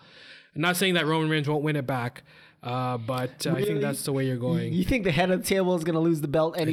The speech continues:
Speaker 2: anytime
Speaker 1: so.
Speaker 2: soon?
Speaker 1: I think to Keith Lee. They'll hype him up until WrestleMania. I think that was always the, always been the plan with
Speaker 2: Oh,
Speaker 1: Keith Lee.
Speaker 2: wow. Nah, I disagree with that.
Speaker 1: I think
Speaker 2: I,
Speaker 1: this is one of Vince's boys now.
Speaker 2: I, I think if anyone's gonna lose their belt first, it'll be Drew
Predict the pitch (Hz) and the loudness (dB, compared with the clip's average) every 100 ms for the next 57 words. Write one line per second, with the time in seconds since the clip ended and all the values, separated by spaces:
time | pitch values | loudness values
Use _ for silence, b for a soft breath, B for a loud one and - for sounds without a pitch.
0 | 156 156 151 151 123 156 156 151 B B | 0 0 0 0 0 2 2 -2 B B
1 | B 135 147 185 175 - 165 147 151 135 | B -6 0 0 -2 -4 -4 -2 -2 -2
2 | 123 - B B B 165 160 185 180 175 | -6 -10 B B B -2 0 0 2 0
3 | 160 160 147 147 135 131 127 123 120 135 | 0 -2 -2 -2 -4 -4 -4 -4 -4 -2
4 | 160 151 151 147 139 139 135 - 135 - | -2 0 0 0 -2 -2 -4 -4 -6 -8
5 | - 151 156 147 151 135 - 127 117 110 | -6 -2 -2 -2 -4 -4 -6 -8 -8 -10
6 | - - 104 98 87 95 95 98 95 92 | -14 -8 -6 -4 -4 -4 -4 -4 -2 -4
7 | 92 123 123 127 139 - - 156 143 139 | -8 -6 -2 2 0 -2 -4 -4 -4 -4
8 | 156 147 147 139 131 120 147 175 165 170 | -4 -2 0 2 0 2 2 2 0 -2
9 | 143 156 135 151 139 139 117 127 117 110 | -2 -2 -2 -2 -2 -4 -4 -4 -4 -4
10 | 120 131 131 131 147 160 151 - 180 147 | -4 -2 -2 -4 -2 -4 -4 -8 -10 -6
11 | 147 160 143 135 135 131 131 117 110 113 | -2 0 0 -2 -2 -2 -2 -2 -4 -4
12 | 110 120 113 - 107 110 104 113 117 110 | -4 -6 -8 -8 -8 -8 -8 -6 -4 -6